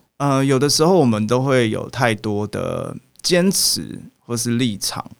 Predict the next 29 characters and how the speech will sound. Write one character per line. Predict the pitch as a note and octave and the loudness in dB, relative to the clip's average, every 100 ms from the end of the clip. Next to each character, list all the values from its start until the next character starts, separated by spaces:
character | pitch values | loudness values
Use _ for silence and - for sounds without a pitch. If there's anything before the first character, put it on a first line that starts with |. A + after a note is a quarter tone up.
| _ _ _ _ | _ _ _ _
然 | B2 | -2
后 | D3 | 0
在 | D3+ C#3+ C3 | 2 2 2
现 | - C#3+ B2+ | 2 2 2
在 | C#3 A#2+ | 2 2
目 | C#3 B2+ | 2 0
前 | - G2+ | -2 -4
我 | G2+ | -4
的 | G2+ | -4
人 | G2+ G#2 | -4 -4
生 | G#2+ A2+ A2+ | 0 2 2
哲 | F#2+ G2 | 0 -6
学 | - G2 | -6 -6
里 | F#2+ - | -6 -6
面， | G#2 G#2 | -4 -4
我 | F2 F#2 | -4 -6
觉 | G#2+ A2 | -4 0
得 | A#2+ A#2+ | 2 4
能 | A2+ A2 B2 | 4 4 2
够 | C#3+ | 4
让 | C#3+ B2+ | 4 2
事 | - C#3 A2 | 2 0 0
情 | - F#2+ F#2+ G2+ D3+ _ _ | -2 -2 -6 -8 -12 _ _
顺 | - D#3 C3 | -4 2 4
顺 | C3+ A#2+ | 6 4
利 | B2+ A#2 | 4 4
利 | A#2+ A2 | 2 0
的 | G#2 | -2
过， | - A#2 F#2 | 0 0 0